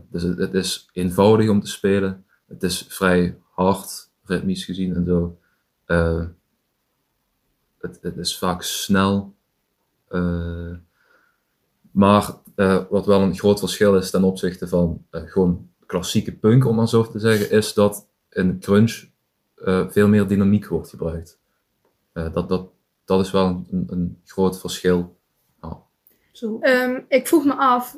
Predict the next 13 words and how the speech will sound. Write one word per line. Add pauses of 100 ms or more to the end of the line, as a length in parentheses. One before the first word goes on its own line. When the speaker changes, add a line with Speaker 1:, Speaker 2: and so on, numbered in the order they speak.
(120)
Speaker 3:
er
wordt
vaak,
eh,
in
muziekstijlen
op
elkaar
gereageerd.
Dus
je
hoort
dat,